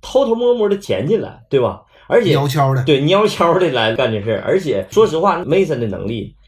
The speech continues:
Speaker 1: 对付这俩人，偷偷的把他俩脖子抹了，一点问题没有。
Speaker 2: 用不着这么多子弹。
Speaker 1: 用不着这么硬核，听哐干，这一顿干，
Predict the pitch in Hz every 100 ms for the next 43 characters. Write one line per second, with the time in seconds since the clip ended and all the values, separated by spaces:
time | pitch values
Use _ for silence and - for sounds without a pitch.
0 | - 247 170 147 151 202 - 92 95 101
1 | - - 196 190 185 190 156 110 156 147
2 | - 120 165 139 117 - 95 95 - -
3 | 220 117 165 139 113 107 247 175 135 165
4 | 143 127 127 101 202 294 277 165 143 185
5 | 220 196 170 196 147 - 107 110 - 190
6 | 156 156 147 147 190 139 175 156 170 165
7 | -